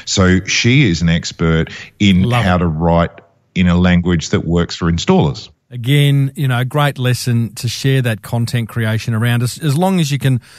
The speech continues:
Speaker 2: hold the voice of the brand and the tonality of the brand, you're sharing the creations content around, which again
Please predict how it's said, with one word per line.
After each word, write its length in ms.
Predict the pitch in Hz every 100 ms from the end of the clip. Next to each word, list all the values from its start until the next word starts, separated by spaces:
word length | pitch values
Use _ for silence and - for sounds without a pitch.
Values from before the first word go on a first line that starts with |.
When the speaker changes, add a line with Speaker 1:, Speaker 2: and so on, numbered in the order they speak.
| - - -
Speaker 2:
hold 360 | 151 156 139
the 80 | 123
voice 420 | 101 131 151 -
of 140 | 127 107
the 80 |
brand 640 | 98 113 120 156 185 214 - -
and 120 | 117
the 40 | 107
tonality 800 | - - 143 127 127 131 131 117
of 100 | 104
the 100 | 101
brand, 540 | 98 113 123 127 127 - _ _ _
you're 120 | 120
sharing 460 | 117 - 127 120 110
the 80 | 104
creations 580 | - 104 104 - 101 90
content 380 | - 98 98
around, 320 | 92 107 104 95
which 160 | -
again 560 | 113 117 143 110 92